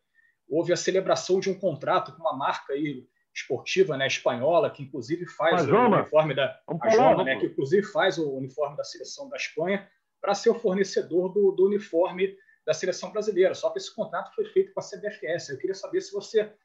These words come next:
Speaker 1: sabe de algo, se foi decidido alguma coisa sobre isso,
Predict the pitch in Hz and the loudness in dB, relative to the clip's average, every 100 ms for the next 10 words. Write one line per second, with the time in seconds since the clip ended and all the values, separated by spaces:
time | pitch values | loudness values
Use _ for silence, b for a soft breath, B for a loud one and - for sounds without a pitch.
0 | _ _ - 180 196 170 139 165 185 165 | _ _ -4 -2 -2 -2 -2 2 2 0
1 | - 151 - 170 160 185 - 117 127 185 | -8 -12 -4 0 2 0 0 -8 0 2
2 | 160 160 151 - 170 175 - 151 123 170 | 2 -4 -6 -4 -4 -4 -6 -10 -2 0
3 | 185 151 | 0 -2